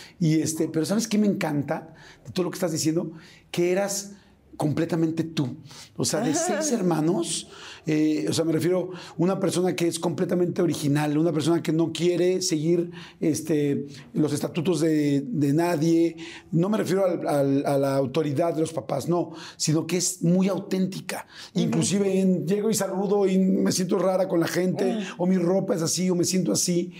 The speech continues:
Speaker 1: Cada vez me doy cuenta más en este espacio que tengo la oportunidad de entrevistar a mucha gente, a toda la gente que entrevistamos aquí, los admiramos mucho, este, el saber que como una persona que verdaderamente se es fiel,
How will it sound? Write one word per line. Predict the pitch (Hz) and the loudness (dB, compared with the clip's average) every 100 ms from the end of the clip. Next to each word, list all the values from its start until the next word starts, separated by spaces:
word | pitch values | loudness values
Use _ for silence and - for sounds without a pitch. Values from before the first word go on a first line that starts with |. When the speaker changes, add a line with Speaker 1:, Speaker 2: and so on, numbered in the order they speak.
| - - - - _ | -18 -18 -18 -20 _
Speaker 1:
Cada | - 208 | -4 0
vez | 233 | 2
me | 202 | 2
doy | 196 190 | 2 0
cuenta | 185 175 | -2 0
más | 175 160 | 0 2
en | 175 | 2
este | 160 156 | 0 -2
espacio | - 170 175 | -2 -4 -2
que | 156 | 2
tengo | 170 | 2
la | |
oportunidad | 151 156 160 | 2 2 0
de | |
entrevistar | 156 160 127 175 | 0 -2 0 0
a | 160 | 2
mucha | 175 185 185 | 0 0 -2
gente, | 165 156 | -2 -2
a | 104 | -4
toda | - 208 220 | 0 2 2
la | |
gente | - 160 165 | 0 0 2
que | 160 | 0
entrevistamos | 131 156 139 170 151 | 2 0 0 -2 -2
aquí, | 135 156 156 156 - - - | -2 0 0 -2 -12 -18 -10
los | - 147 139 151 | 2 2 2 0
admiramos | 139 147 151 156 131 | 0 2 2 2 2
mucho, | 139 143 190 - - - - | 0 0 -4 -4 -16 -20 -10
este, | 160 135 - - 147 139 139 - - - - | -4 -2 -2 -2 0 0 -4 -14 -20 -20 -4
el | 147 | -2
saber | 170 165 | 0 -2
que | 160 | -2
como | - 185 208 | 0 2 4
una | 214 208 | 2 0
persona | 170 143 - 175 170 160 160 - - - _ | -4 -2 0 2 2 0 -2 -10 -18 -20 _
que | 160 160 160 - | 0 2 2 2
verdaderamente | 165 156 160 185 185 180 196 | 2 2 2 2 2 2 0
se | - 170 | 0 0
es | 170 - - | 0 -2 -4
fiel, | 143 139 165 277 370 - | 0 2 2 0 -4 -8